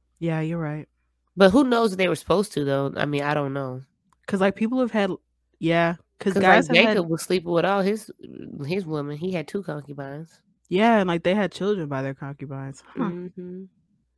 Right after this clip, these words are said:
Speaker 2: But
Speaker 1: I don't
Speaker 2: were
Speaker 1: know.
Speaker 2: they
Speaker 1: I don't know
Speaker 2: supposed
Speaker 1: what the
Speaker 2: to?
Speaker 1: distinction
Speaker 2: That's the
Speaker 1: is.
Speaker 2: thing. We probably have to put, do some research. Just 'cause it happened
Speaker 1: Yeah.
Speaker 2: don't mean they were supposed to.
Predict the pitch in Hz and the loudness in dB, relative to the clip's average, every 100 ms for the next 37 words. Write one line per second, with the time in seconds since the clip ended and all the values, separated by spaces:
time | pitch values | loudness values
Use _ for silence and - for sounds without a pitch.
0 | - 208 240 214 196 370 339 254 233 202 | 2 6 6 6 6 6 8 6 6 4
1 | 226 311 254 240 - 180 - 208 214 190 | 4 4 2 0 -2 -6 -6 -6 -6 -2
2 | 196 151 147 175 202 180 143 123 _ - | -2 -2 -6 -4 -2 -2 -4 -12 _ -10
3 | 156 160 190 180 170 151 _ - 175 180 | -10 -2 -2 -2 -8 -14 _ -12 -8 -6
4 | 170 165 151 143 147 180 - 135 - _ | -8 -8 -10 -10 -6 -6 -6 -8 -10 _
5 | _ - 202 202 165 165 180 160 151 151 | _ -6 -4 -4 -4 2 2 2 -4 -4
6 | 151 143 127 - 160 147 - | -4 -4 -6 -2 -2 -2 -6